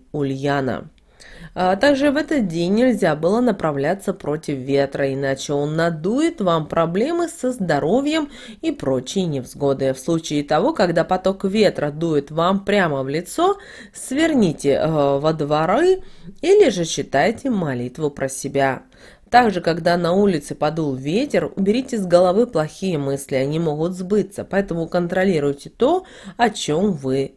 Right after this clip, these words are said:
думаете. Во время ветра, когда вы находитесь на открытом воздухе, не стоит лезть в карман,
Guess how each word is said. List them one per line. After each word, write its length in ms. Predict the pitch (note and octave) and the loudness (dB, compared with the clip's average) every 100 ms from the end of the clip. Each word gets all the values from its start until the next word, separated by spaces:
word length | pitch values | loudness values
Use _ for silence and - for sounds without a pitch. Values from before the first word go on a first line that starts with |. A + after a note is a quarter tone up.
| - | -16
думаете. 920 | C#3+ C#3+ C#3 C#3 C3+ C3 C3+ B2+ A2 - _ - _ - | -8 -6 -2 0 0 0 -2 -2 -2 -12 _ -20 _ -4
Во 140 | F3+ | 2
время 300 | F#3+ F#3+ D#3+ | 4 4 0
ветра, 360 | D#3 F#3 D#4+ A3 | 0 0 2 0
когда 340 | F3 D#3 D#3+ | 0 -2 -2
вы 100 | D3 | -2
находитесь 600 | C#3+ D#3+ - G#3 G3+ D3 | -2 -4 2 2 2 -4
на 160 | - D#3+ | -4 -2
открытом 540 | F3+ - A3+ G#3+ C#3+ | -2 -2 -2 -2 -4
воздухе, 560 | C#3 F#3 C#4+ C4 A3+ D3 | 0 2 2 0 -2 -4
не 120 | D#3 | -6
стоит 400 | F#3+ D#4+ F4+ F4+ | -6 -2 -2 -2
лезть 380 | D#3+ D3 G#3+ A3+ | -2 -2 -2 -4
в 140 | - | -12
карман, 520 | - C#3 C3+ C#3+ C#3 | -4 -4 -2 -2 -2